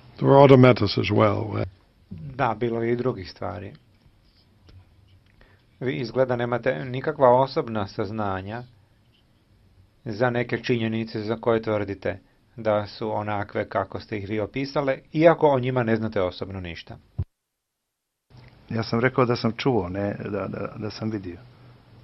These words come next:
Speaker 3: Razumijete? Živim u tom gradu, da
Speaker 1: You often said things hap-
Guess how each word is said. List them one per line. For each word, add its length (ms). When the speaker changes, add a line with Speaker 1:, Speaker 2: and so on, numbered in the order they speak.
Speaker 3:
Razumijete? 460
Živim 320
u 40
tom 180
gradu, 340
da 120
Speaker 1:
You 180
often 380
said 340
things 280
hap- 220